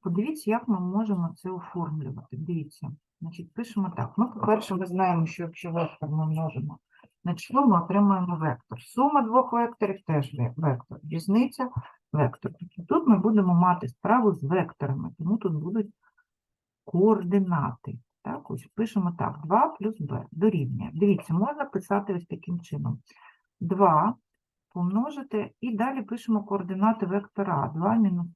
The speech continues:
три, але обов'язково пишемо зверху знак вектора. Плюс, далі пишемо координати вектора Б, чотири мінус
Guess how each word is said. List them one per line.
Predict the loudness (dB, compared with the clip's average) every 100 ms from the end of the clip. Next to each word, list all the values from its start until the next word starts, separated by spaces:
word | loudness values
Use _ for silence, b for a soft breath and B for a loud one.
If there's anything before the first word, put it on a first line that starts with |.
| -8
три, | -6 -6 -4
але | 0 0
обов'язково | 0 0 0 -2 -2 -4 -2
пишемо | -4 -2 0 0
зверху | 0 -2 -2 -2
знак | 0 0 -2
вектора. | -6 -6 -8 -14 -14 -14 _ _ _ _ _ _ _ _ _ -20 _ _ _ _ _
Плюс, | 2 6 6 6 2
далі | 0 2 2
пишемо | 0 -4 2 2
координати | 2 -4 -4 -2 0 0 -2
вектора | -4 -6 -8 -6 -4
Б, | -2 -2 -4
чотири | -10 -6 -2 0
мінус | 2 2 0